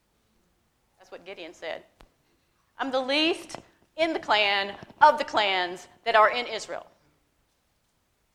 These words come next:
I'm from the worst neighborhood there is." Y'all have a neighborhood somewhere that y'all refer to,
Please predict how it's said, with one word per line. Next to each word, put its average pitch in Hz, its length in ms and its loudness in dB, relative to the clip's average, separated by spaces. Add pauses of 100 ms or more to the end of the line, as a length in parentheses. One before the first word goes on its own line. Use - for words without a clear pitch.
(120)
I'm 294 140 4
from 277 140 2
the 254 80 2
worst 294 360 2
neighborhood 240 500 -2
there 175 180 -6
is." - 440 -12 (1600)
Y'all 247 140 6
have 294 160 2
a 277 60 -4
neighborhood 233 420 -4
somewhere 196 360 -6
that 160 140 -14
y'all 180 140 2
refer 175 340 -2
to, - 320 -10